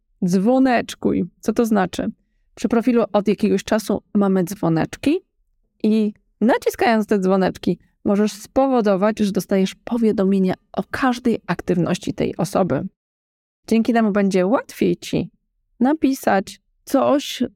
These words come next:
o tym, co ta osoba publikuje, nawiązać do konkretnej rzeczy,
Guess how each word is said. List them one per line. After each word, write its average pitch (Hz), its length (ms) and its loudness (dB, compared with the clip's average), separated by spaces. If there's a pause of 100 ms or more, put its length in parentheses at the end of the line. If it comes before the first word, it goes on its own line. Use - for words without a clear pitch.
(260)
o 214 200 2
tym, 202 240 2
co 190 140 -2
ta 147 160 0
osoba 185 300 0
publikuje, 277 760 0 (260)
nawiązać 220 580 2
do 208 120 0
konkretnej 202 680 0
rzeczy, 190 320 0